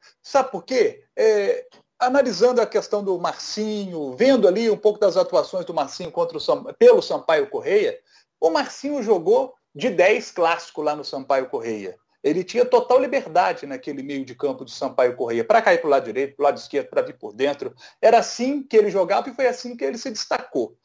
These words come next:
No esquema do Felipe Conceição, ele já joga mais como meia pelo lado esquerdo nesse esquema do quatro três três.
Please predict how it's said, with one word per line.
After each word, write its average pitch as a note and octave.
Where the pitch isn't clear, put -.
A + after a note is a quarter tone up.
No F4
esquema A#3
do G3+
Felipe F3+
Conceição, F3
ele D4
já C4+
joga A#3+
mais A#3
como D#4+
meia G#3+
pelo A#3
lado A3+
esquerdo A#3
nesse A#3
esquema A#3
do A#3+
quatro A3
três -
três. F3